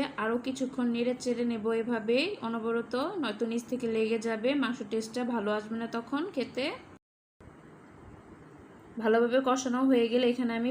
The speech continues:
ফুটন্ত গরম পানি অ্যাড করে দেব পরিমাণ মতো। মাংস রান্নায় অবশ্যই গরম পানিটা ব্যবহার করার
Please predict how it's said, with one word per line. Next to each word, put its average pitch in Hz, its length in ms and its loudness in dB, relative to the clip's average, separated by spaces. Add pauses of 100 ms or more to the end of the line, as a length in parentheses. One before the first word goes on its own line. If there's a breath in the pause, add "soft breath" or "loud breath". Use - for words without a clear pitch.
ফুটন্ত 269 320 2 (140)
গরম 240 280 2
পানি 240 220 2
অ্যাড 240 120 0 (100)
করে 240 240 4
দেব 233 140 2 (180)
পরিমাণ 240 320 0 (100)
মতো। 240 260 0 (1080)
মাংস 214 200 -2 (120)
রান্নায় 226 360 2
অবশ্যই 233 380 0
গরম 220 240 2
পানিটা 220 360 -2
ব্যবহার 226 360 0
করার 233 200 0